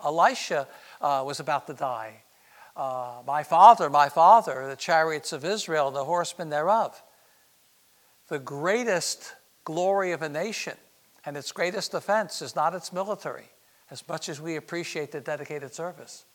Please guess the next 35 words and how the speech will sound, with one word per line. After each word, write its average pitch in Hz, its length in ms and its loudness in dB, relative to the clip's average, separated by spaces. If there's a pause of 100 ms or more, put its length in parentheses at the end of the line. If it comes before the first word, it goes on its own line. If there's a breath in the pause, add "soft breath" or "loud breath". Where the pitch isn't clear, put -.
(520 soft breath)
It's - 200 -12
the 160 120 -8
gospel. 165 560 -2 (340)
It's - 160 -10
the 151 80 -8
church. 196 500 -6
It's - 160 -12
the 143 100 -12
freedom 185 460 -6
to 143 80 -8
get 151 240 -8
God's 147 300 -2
word 143 200 -6
out 190 320 -2
and 113 120 -18
to, 131 240 -14 (340 loud breath)
uh, 135 180 -4
be 151 180 -6
a 135 120 -2 (200 loud breath)
one 160 200 2
nation 160 380 -4
under 143 240 -4
God. 190 360 8 (540 loud breath)
And 143 260 -4 (120)
Capernaum 240 500 4
was 170 160 -2
exalted 247 540 4
to 254 100 8
heaven, 269 440 4 (640 loud breath)
had - 360 12
the 311 80 6
works 311 840 12 (260)
that 185 180 4
Capernaum 262 1000 4
witnessed - 680 4